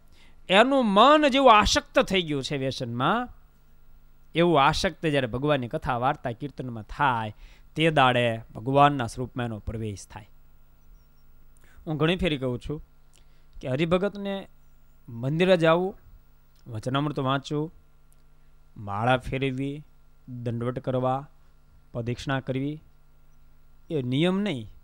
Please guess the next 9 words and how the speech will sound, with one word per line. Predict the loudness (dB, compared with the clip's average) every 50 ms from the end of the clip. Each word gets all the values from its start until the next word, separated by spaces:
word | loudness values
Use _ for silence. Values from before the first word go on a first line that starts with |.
| -20 -20 -20 -18
પણ | -18 -16 -16
વ્યસન | -10 -6 -6 -4 -4 -4 -6 -6
હોવું | -6 -8 -10 -10 -10
જોઈએ. | -12 -16 -20 -20 -20 _ _ -20 -20 -20 -20 -20 -20 -20 -20 -20 -20 -20 -20 -20 -20 -20 -20 -20 -20 -20 -20 -20 -20 -20 -20 -20 -20 -20 -20 -20 -16
સમજાય? | -14 -14 -14 -14 -16 -18 -20 -20 -20 -20 -20 -20 -20 -20 -20 -20 -20 -20 -20 -20 -20 -20 -20 -20 -20 -20 -20 -20 -20 -20 -20 -20 -20 -20 -20 -20 -20 -20 -20 -20 -20 -16
વ્યસન | -8 -2 -2 0 2 2 2 0 2
પડશે | 0 0 0 0 -2 -2 -2
ને | -2 -2
ત્યારે | 0 0 2 2 4 2 2 0 -2 -6